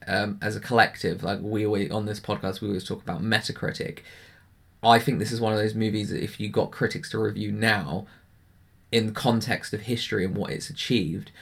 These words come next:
I think the reviews would be a lot kinder. Not that they weren't great when the movie came out, but I do f-, like, most comic book movies in two thousand seventeen, bar Justice League, has a better meta score than, um, than the Avengers. Uh,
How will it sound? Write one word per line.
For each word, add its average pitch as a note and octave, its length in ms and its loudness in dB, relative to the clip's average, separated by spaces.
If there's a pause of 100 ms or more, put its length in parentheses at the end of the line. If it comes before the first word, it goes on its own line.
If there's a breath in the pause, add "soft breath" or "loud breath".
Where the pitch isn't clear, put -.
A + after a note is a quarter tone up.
(280 loud breath)
I G#2+ 160 8
think G#2+ 240 -2
the G#2+ 100 0
reviews G#2+ 320 -2
would G#2 100 -6
be G#2 60 -2
a G#2 80 0
lot A2+ 300 2
kinder. G#2+ 320 0
Not E3+ 160 6
that E3+ 120 4
they C#3+ 120 6
weren't B2 240 4
great B2+ 320 4
when G2+ 100 -2
the G#2+ 80 -2
movie G#2 220 0
came A2 240 0
out, G#2+ 180 2 (300 loud breath)
but - 80 6
I F#2 100 8
do A#2+ 300 8
f-, - 160 -6
like, G#2 320 2 (560)
most C3 640 4 (200)
comic C3 320 2
book G2 140 2
movies G2+ 340 0
in G#2+ 60 -4
two A2+ 180 -2
thousand G#2 360 -2
seventeen, G#2 580 0 (800)
bar A2 180 8
Justice A2 340 0
League, F#2 200 0 (240 loud breath)
has B2 260 6
a A2+ 80 4
better A2+ 360 4
meta A2 540 0
score - 480 -2 (560 soft breath)
than, F#2+ 560 0 (300)
um, G2 440 -2
than G2 220 -2
the G2 100 -2
Avengers. G2+ 380 -2
Uh, E3 340 8